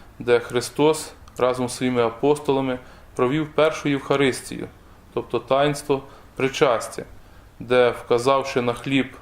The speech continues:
сказав, що це є тіло моє, а на вино, що це є кров моя, і сказав, щоб це чинили на його спомин. Також в цей день відбувається чин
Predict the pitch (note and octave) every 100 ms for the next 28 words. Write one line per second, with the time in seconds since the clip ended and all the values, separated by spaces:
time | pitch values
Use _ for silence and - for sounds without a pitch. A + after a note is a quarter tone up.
0 | - - - - - B2 B2+ A#2+ B2 -
1 | A#2+ A#2 - D3+ E3 D#3+ E3 D#3+ - A#2+
2 | A2+ A#2+ C#3 D3 D3 - - - - B2
3 | - A#2+ A2+ - - C#3 D#3 C3 A2+ A2+
4 | A2 - - - - - - - - A2+
5 | C#3 D#3 - A#2+ - C#3 C#3+ - B2 C3+
6 | C#3 C3 A#2+ A2+ B2 - - B2+ A2+ A#2
7 | - - - - - - D3+ D#3+ D#3 -
8 | C#3+ B2+ C#3 D3+ D3+ - - B2 B2 B2+
9 | C#3+ C#3 B2+ - D3+ D#3+